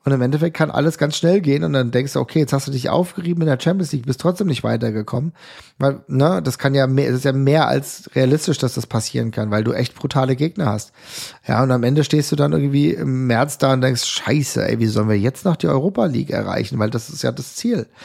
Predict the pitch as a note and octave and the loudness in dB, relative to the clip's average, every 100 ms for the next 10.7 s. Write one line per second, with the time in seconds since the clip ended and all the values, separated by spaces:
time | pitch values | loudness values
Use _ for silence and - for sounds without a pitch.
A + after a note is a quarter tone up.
0 | - - - C#3+ C#3+ C#3+ - - D3+ C#3+ | -20 -20 -2 0 0 -4 -4 -2 0 0
1 | - D3+ G3 D3+ B2 B2 C3 C3 - - | 2 2 2 2 0 0 -2 -4 -10 -20
2 | - _ - C3 C#3 D3 D3 F3+ - C3 | -20 _ -2 2 4 4 2 0 -4 -4
3 | D#3 D3+ - - B2+ C#3 B2+ C3+ - E3+ | -2 -2 -8 -4 0 2 2 0 0 -2
4 | - - - C3+ B2 C3+ A#2+ C#3+ - - | -2 -8 -4 -2 0 0 0 -2 -4 -2
5 | B2 D3+ G3+ - C#3+ F3+ - - - - | 0 2 0 -4 -4 -4 -6 -20 -20 -20
6 | _ B2 C3+ C#3 C3 D3 - C#3+ C3 C#3 | _ 0 2 4 2 0 -2 -2 2 2
7 | D3 B2+ B2 C3+ F#3 D#3 D3 C#3+ C3+ D3+ | 0 0 0 0 0 0 0 2 2 2
8 | E3 D3 B2 B2+ - B2+ A2 B2+ C3+ B2 | -2 -2 -2 -4 -2 0 2 4 2 0
9 | A#2+ - D3 D3+ E3+ D#3 C3 C3+ C3 C#3+ | -2 -2 -2 0 0 0 -4 -4 -2 -2
10 | C3+ C3 C3 B2 G3 - | 0 2 0 0 0 -2